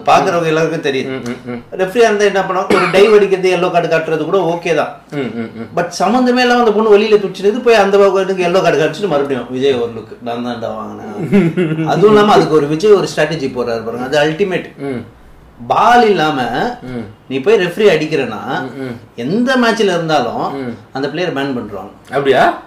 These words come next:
Speaker 1: எந்த
Speaker 2: ம்.
Speaker 1: டிவிஷனா இருந்தாலும்.
Speaker 2: ம்.
Speaker 1: பால் உன் கையில இல்ல.
Speaker 2: ம்.
Speaker 1: நீ பாட்டுன்னு ஓடி போயிட்டு ஒரு ரெஃப்ரிய டேக்கிள் பண்றேன்னா,
Speaker 2: ம்.
Speaker 1: சத்தியமா பேன்.
Speaker 2: ம்.
Speaker 1: கண்டிப்பா பேன்.
Speaker 2: ரெட் கார்டு.
Speaker 1: ரெட் கார்டு.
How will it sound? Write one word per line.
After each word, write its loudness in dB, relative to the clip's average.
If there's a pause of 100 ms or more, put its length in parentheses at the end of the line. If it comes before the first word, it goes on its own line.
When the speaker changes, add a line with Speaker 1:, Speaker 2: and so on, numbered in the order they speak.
(440)
Speaker 1:
எந்த -2
Speaker 2:
ம். -4
Speaker 1:
டிவிஷனா 0
இருந்தாலும். -4
Speaker 2:
ம். -8 (580)
Speaker 1:
பால் 4
உன் 0
கையில 0
இல்ல. -2
Speaker 2:
ம். -10 (600)
Speaker 1:
நீ 0
பாட்டுன்னு 0
ஓடி 2
போயிட்டு 4
ஒரு 2
ரெஃப்ரிய 2 (460)
டேக்கிள் -4
பண்றேன்னா, -8
Speaker 2:
ம். -8 (460)
Speaker 1:
சத்தியமா -4
பேன். 0
Speaker 2:
ம். -16
Speaker 1:
கண்டிப்பா -2
பேன். -2
Speaker 2:
ரெட் -2
கார்டு. 0 (280)
Speaker 1:
ரெட் -8
கார்டு. -2